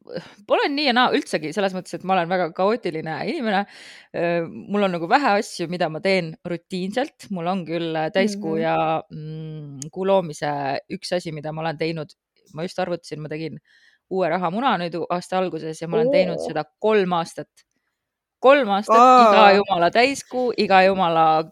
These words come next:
Speaker 1: k-, kuu loomine tuleb seda liigutada. Et kuu
Speaker 2: Issand,
Speaker 1: loomise
Speaker 2: kui äge.
Speaker 1: ajal paned, äh, akna peale ja täiskuu ajal võtad ära ja ma olen kolm aastat, seda ma olen suutnud kolm aastat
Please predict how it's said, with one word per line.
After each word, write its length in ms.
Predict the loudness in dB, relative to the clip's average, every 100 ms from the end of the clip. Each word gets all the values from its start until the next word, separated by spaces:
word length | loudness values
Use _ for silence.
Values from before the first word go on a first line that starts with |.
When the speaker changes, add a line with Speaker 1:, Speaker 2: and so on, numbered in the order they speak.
| _
Speaker 1:
k-, 240 | 0 0 0
kuu 160 | 0
loomine 360 | 2 2 0 -4
tuleb 180 | -4 -4
seda 160 | -4
liigutada. 480 | -2 -2 -4 -8 -8 -10 -20 -20 -20 -20 _ _
Et 120 | -4
kuu 80 | 0
Speaker 2:
Issand, 120 | 2
Speaker 1:
loomise 220 | 2 4
Speaker 2:
kui 80 | 6
äge. 120 | 6
Speaker 1:
ajal 160 | 6 2
paned, 320 | 2 2 2 0
äh, 240 | 2 2
akna 260 | 0 -2 2
peale 280 | 4 6 6
ja 320 | 6 4 4
täiskuu 320 | 2 -2 -2
ajal 120 | -2 -2
võtad 220 | -2 2
ära 220 | 4 4 2
ja 100 | 0
ma 80 | 0
olen 100 | 2
kolm 240 | 6 8 6
aastat, 280 | 0 -2 -2
seda 160 | 0
ma 60 | 0
olen 100 | 0
suutnud 320 | -2 -4 -6 2
kolm 360 | 6 6 6
aastat 340 | 4 2 -4